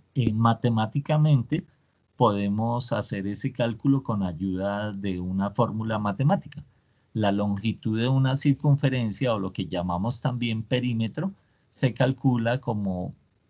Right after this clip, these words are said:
dos pi, es decir, dos por el número pi, y por el radio de esa circunferencia, es decir, la distancia del centro al, eh, est-, al, a la circunferencia.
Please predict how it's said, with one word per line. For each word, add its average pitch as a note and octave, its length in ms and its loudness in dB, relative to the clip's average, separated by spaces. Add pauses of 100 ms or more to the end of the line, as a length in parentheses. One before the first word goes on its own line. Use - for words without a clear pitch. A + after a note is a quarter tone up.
(160)
dos A2+ 420 2
pi, C3 280 6
es A2+ 120 -6
decir, G2+ 400 -6
dos G#2+ 380 -2
por A2 200 -4
el F2+ 140 -6
número A#2+ 400 -4
pi, C#3 320 4 (460)
y F3 220 -2
por A#2 280 2
el F#2+ 200 -2
radio A2 640 0
de F#2 400 -4
esa G#2 280 -4
circunferencia, F#2+ 1080 -4
es F2 80 -12
decir, G#2 380 -8
la G#2+ 100 -4
distancia G#2 720 -6
del G#2 220 -6
centro C#3 580 -4 (600)
al, C#3+ 600 0
eh, F2+ 600 -8
est-, - 360 -8 (180)
al, G2 300 -10
a A#2 100 -2
la G#2+ 140 0
circunferencia. G2 840 -6